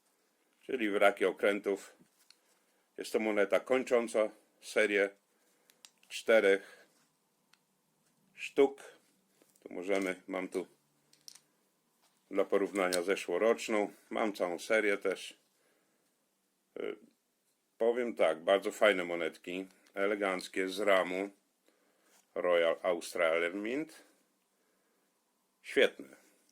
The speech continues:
trójkąciki, tylko troszeczkę małe. Trzeba się bardzo uważnie przyjrzeć, a, aby widz-, widzieć te szczegóły, ale są ekstra.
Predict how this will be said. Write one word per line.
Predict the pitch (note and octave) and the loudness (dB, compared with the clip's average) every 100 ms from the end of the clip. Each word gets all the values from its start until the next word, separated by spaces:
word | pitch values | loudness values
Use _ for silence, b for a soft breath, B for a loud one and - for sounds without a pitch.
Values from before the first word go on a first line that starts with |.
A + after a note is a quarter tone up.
| _ - | _ -6
trójkąciki, | F#2+ E2 F2+ - G2+ G2 A#2 C3 - _ _ _ - | -6 -2 -4 -2 -4 -4 -4 -6 -8 _ _ _ -2
tylko | F3 E3 D#3 | -2 0 -2
troszeczkę | C#3+ D3 C#3 - G#2+ | -2 -4 -4 -2 -2
małe. | A2 B2+ A#2+ B2 B2 - _ _ _ _ _ | 0 2 4 4 2 -2 _ _ _ _ _
Trzeba | - - - | -8 -4 -4
się | G2 | -6
bardzo | F#2+ G#2+ G#2+ G#2 G2+ | 2 6 6 4 0
uważnie | F#2 F#2 F2+ F#2 | 0 0 0 -2
przyjrzeć, | E2 - G2 F#2 F2 - | -6 -6 -4 -4 -8 -6
a, | G2 F2+ - | -2 -2 0
aby | A2 F#2+ F2+ | 0 2 0
widz-, | A2 B2 A2+ - | 0 -4 -10 -12
widzieć | G#2+ D#3 A2 D#2+ - | -10 -2 -2 -2 -4
te | F2+ | -6
szczegóły, | - F#2+ F#2+ D3+ G2 A2+ - b b b b b b b b _ _ _ _ _ - | -4 -6 -2 0 2 0 -2 b b b b b b b b _ _ _ _ _ -2
ale | F#2 G#2 | 2 2
są | - G#2+ - | 0 -4 -2
ekstra. | G#2+ - - B1 | -2 -4 -12 -14